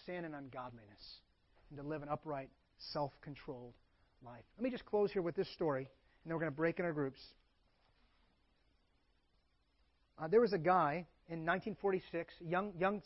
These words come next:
scientist, and a daring scientist. He was carrying out May of nineteen forty-six. So it was right after the nuclear bomb went off in Hiroshima. They were still working with nuclear, uh, weapons, and they were getting ready to prepare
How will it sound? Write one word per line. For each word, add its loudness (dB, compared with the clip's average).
scientist, 0
and -2
a 0
daring 4
scientist. 0
He -8
was -10
carrying 0
out 4
May 6
of 4
nineteen 0
forty-six. 0
So -2
it 0
was -6
right 8
after 4
the 4
nuclear 8
bomb 8
went 8
off 8
in 0
Hiroshima. 8
They 6
were 2
still 8
working 8
with 4
nuclear, 6
uh, 8
weapons, 12
and -4
they 2
were 4
getting 8
ready 10
to 2
prepare 4